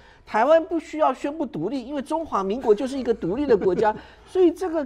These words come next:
Speaker 1: 各表啊，跟赖清德所说的中华民国就是台湾独立啊，实际上是一模一样的意思。也就是说，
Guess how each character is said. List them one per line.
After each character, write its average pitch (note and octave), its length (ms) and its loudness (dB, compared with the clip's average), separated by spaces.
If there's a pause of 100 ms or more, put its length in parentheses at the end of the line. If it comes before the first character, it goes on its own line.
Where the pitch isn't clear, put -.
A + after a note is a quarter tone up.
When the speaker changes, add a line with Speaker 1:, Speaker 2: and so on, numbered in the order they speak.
(120)
Speaker 1:
各 F#4+ 240 2
表 A2+ 300 -2
啊， G2+ 180 -6 (540)
跟 E4 240 -4
赖 E4 180 2
清 D4+ 240 -8
德 A3+ 180 4
所 G3+ 240 -4
说 B3+ 200 -8
的 A3 120 0
中 D#4 240 -4
华 B3+ 200 -6
民 F#3 200 -4
国 F#3+ 160 -4
就 A3+ 140 -6
是 A3 80 -10
台 E3 220 -12
湾 B3+ 200 -4
独 C#3 160 -6
立 G#3 160 -2
啊， B2 160 -4 (400)
实 - 60 -20
际 C4 80 -12
上 B3 80 -10
是 B3+ 100 -18 (240)
一 F4 160 -4
模 D#3+ 240 0
一 C3+ 100 0
样 E3 140 0
的 B2 80 -6
意 D3 160 -6
思。 - 280 -14 (260)
也 F3 100 -4
就 C4 140 -2
是 E4 60 -2
说， D#4+ 200 2